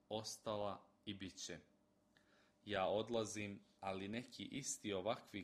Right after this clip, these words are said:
kao ja ići će možda umjesto mene na groblja pogubljenih da uče sintaksu odanosti. Moje pjesme stajat će im uvijek na raspolaganju.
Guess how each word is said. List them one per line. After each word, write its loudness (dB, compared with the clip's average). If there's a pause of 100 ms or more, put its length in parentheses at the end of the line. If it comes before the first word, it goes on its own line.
kao 2
ja 2
ići -8
će -6
možda -2
umjesto -6
mene -4
na -4
groblja -2
pogubljenih -6 (200)
da -6
uče -6 (320)
sintaksu -8 (100)
odanosti. -8 (920)
Moje 4
pjesme 0
stajat 2
će -4
im -6
uvijek -4
na -4
raspolaganju. -2